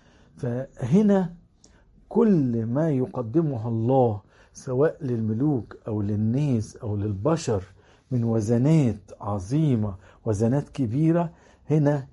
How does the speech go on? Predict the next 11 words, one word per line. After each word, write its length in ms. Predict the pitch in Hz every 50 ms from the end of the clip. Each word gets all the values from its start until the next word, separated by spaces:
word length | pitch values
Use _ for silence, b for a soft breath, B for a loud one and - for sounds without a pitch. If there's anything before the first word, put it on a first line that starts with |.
| b b b b b b _
يشاور 480 | 123 120 120 - - 131 123 120 123 117
لنا 280 | 127 160 175 170 151
سفر 400 | 139 - - 160 151 156 - 135
دانيال 480 | 120 107 123 117 117 120 131 139 131 123
إن 140 | 120 120 120
هي 360 | 120 117 127 143 139 131 127
مش، 340 | 117 117 123 113 - - - _ _ b b b b _
مش 200 | 151 139 - - 147
للإنسان 720 | 131 135 165 156 123 123 113 - - 170 180 180 165 147
لوحده، 480 | 127 131 143 175 156 - - - 113 104 B B B B B B B
ولكنها 800 | 135 127 120 123 120 - 135 123 131 165 165 147 156 151 139